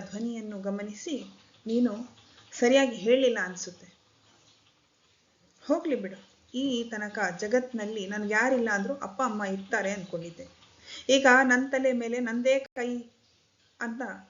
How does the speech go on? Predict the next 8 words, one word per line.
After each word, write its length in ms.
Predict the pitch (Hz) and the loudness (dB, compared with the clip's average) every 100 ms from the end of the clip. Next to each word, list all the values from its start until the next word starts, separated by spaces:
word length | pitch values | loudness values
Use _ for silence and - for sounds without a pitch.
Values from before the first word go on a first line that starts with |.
| - | -12
ಸುಮ್ನಿದ್ಬಿಟ್ರೆ 760 | - 294 240 202 196 196 285 | -4 -2 -2 -4 -8 -8 -8
ಆಯ್ತು. 380 | 285 185 175 - - _ _ _ _ _ _ 262 | -6 -6 -8 -16 -20 _ _ _ _ _ _ -4
ಯಾಕೆ, 220 | 254 359 370 - - - - | -4 -6 -10 -16 -20 -4 2
ಅಮ್ಮನೂ 440 | 240 311 330 311 | 6 8 8 6
ಅಪ್ಪನ್ 420 | 233 233 262 247 | 4 2 2 4
ಪರನ? 300 | 233 196 185 185 - - _ _ _ _ _ _ _ - - _ _ | 2 0 -2 -8 -16 -20 _ _ _ _ _ _ _ -20 -20 _ _
ಅವ್ರೇನ್ 440 | 285 381 415 339 254 | 2 4 4 4 4
ಮಾಡ್ತಾರೆ? 640 | 202 196 202 190 214 - | 2 0 -6 -6 -8 -14